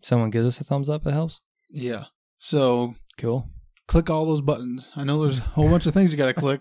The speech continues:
Speaker 2: <laughs> but, uh, takes about ten seconds. I've done it myself, so I know you can too. You can also find us on Instagram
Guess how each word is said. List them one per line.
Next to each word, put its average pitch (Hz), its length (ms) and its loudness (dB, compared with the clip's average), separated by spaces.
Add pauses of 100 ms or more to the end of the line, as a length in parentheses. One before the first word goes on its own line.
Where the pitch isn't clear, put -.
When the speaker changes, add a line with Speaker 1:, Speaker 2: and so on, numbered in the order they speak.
Speaker 2:
<laughs> - 60 -20
but, 123 400 -4
uh, 127 240 -2 (420)
takes 135 180 2
about 135 260 0
ten 151 180 4
seconds. 123 440 -2
I've 123 140 -2
done 131 160 0
it 127 40 -2
myself, 127 460 -4
so 110 340 -14 (680)
I 135 120 -4
know 135 120 4
you 127 200 2
can 131 260 0
too. 90 280 -10 (420)
You - 80 -20
can 143 100 2
also 135 260 0
find 147 280 0
us 139 140 -2
on 135 100 0
Instagram 151 800 -2